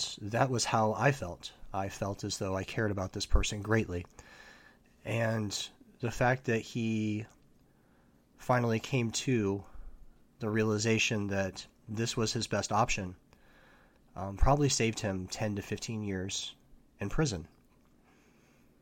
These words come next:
Now, to tell you up front, um, he did receive a prison sentence.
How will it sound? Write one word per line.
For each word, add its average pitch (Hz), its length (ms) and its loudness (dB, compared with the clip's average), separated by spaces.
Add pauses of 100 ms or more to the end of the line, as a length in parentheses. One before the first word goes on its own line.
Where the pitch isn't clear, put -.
(500)
Now, 95 340 2
to - 140 -6
tell 113 220 2
you 101 160 2
up 98 80 -4
front, 139 400 2 (100)
um, 98 280 -4
he 117 120 -6
did 107 220 -2
receive 107 380 -2
a 98 80 0
prison 107 320 -4
sentence. 104 520 -4